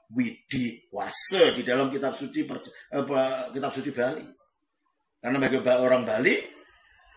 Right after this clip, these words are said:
kok tidak Sang Hyang Elohim gitu? Kok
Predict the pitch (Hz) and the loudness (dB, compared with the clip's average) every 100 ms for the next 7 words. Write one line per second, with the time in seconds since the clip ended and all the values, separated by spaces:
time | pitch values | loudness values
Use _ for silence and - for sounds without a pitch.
0 | - - - - - - _ _ - 143 | -20 -20 -20 -20 -20 -20 _ _ -10 0
1 | 139 165 160 143 143 156 160 165 143 180 | 6 6 6 6 4 6 6 6 6 6
2 | 151 113 156 - - - _ _ _ _ | 4 0 0 -2 -8 -20 _ _ _ _
3 | _ _ _ _ _ _ _ _ _ _ | _ _ _ _ _ _ _ _ _ _
4 | _ 139 151 | _ -4 -4